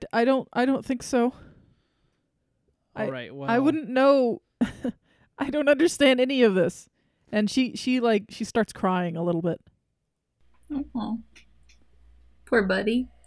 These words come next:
Speaker 3: <laughs>
Speaker 1: Where are you guys right now?
Speaker 2: Uh, I, I'd say I was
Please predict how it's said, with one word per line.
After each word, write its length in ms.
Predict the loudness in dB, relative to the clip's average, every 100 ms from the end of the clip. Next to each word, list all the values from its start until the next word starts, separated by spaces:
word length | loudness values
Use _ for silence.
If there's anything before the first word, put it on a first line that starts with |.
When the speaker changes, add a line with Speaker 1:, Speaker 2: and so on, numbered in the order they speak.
| _
Speaker 3:
<laughs> 1120 | -4 -4 -8 -16 -20 _ -20 _ _ _ _ 2
Speaker 1:
Where 180 | 6
are 160 | 8 8
you 140 | 6
guys 400 | 2 0 -2 -4 -4
right 180 | -4
now? 240 | -4 -8 -8
Speaker 2:
Uh, 40 | -6
I, 500 | -4 -2 -2 -2 -2 -2
I'd 180 | -4
say 200 | 0 2
I 160 | 2 2
was 240 | 2 0